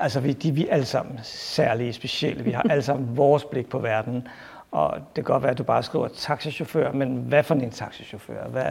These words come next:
altså, og det synes jeg var, det gav bare sådan en, der var en rigdom i det, synes jeg,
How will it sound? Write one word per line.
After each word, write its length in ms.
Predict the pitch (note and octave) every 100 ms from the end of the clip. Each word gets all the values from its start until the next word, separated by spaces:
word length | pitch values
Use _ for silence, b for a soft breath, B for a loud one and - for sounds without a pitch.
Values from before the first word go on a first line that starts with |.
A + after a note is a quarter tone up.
| -
altså, 260 | C#3 D3 - B B B B -
og 120 | D#3
det 80 | E3+
synes 160 | F#3
jeg 80 | F#3+
var, 140 | E3 D#3
det 160 | E3
gav 140 | E3+ E3
bare 200 | F3 D#3+
sådan 240 | F3 D#3+
en, 200 | D#3 C#3+
der 60 | C#3+
var 80 |
en 120 | D#3 D#3+
rigdom 300 | A#3+ A#3 D3+
i 80 |
det, 160 | B2+ C#3 C#3+
synes 220 | C#3+
jeg, 120 | A#2